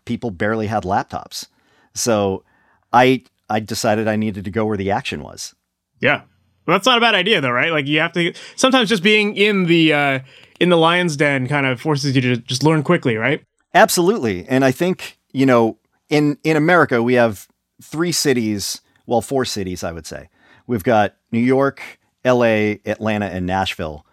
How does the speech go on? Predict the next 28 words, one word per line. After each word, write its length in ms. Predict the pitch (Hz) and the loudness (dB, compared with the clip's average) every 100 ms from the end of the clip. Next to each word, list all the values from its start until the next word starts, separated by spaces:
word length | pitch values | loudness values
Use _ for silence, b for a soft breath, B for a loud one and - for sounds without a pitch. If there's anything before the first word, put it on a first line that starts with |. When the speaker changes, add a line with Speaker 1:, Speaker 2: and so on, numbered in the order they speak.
| _ | _
Speaker 1:
where, 200 | - 110 | -6 -2
like, 180 | 104 92 _ | -2 -4 _
music 300 | 107 117 107 | -4 -4 -4
is 160 | 117 95 | -6 -6
kind 320 | - 107 110 | -8 -6 -4
of 60 | 98 | -6
a 40 | |
central 440 | - 110 98 101 92 | -6 -6 -6 -8 -4
hub. 340 | 98 110 131 b b b b b | -2 -2 -6 b b b b b
And 540 | 113 107 101 98 95 - _ _ _ _ | -4 -2 0 -2 -4 -8 _ _ _ _
in 120 | 135 | -2
places 380 | - 139 131 135 | 2 2 2 0
like 180 | 135 113 | 0 2
Nashville, 420 | 120 123 139 127 | 0 2 2 0
it's 120 | 117 | 0
a 40 | 127 | -2
little 260 | 139 156 | -2 -2
more 180 | 151 147 | -2 -2
diverse 380 | 135 113 135 - | -2 0 -2 -2
than 280 | 131 127 113 | 0 0 0
just 240 | 127 110 | -2 -2
country, 320 | 113 110 143 | -4 -4 -6
but 180 | 120 110 | -4 -4
it's 120 | 98 | -4
pretty, 480 | - - 107 101 101 _ | -8 -6 -4 -4 -6 _
it's 140 | 101 | -12
pretty 260 | - 107 101 | -8 -6 -6
focused. 600 | - 101 104 151 - - | -4 -6 -4 -6 -6 -10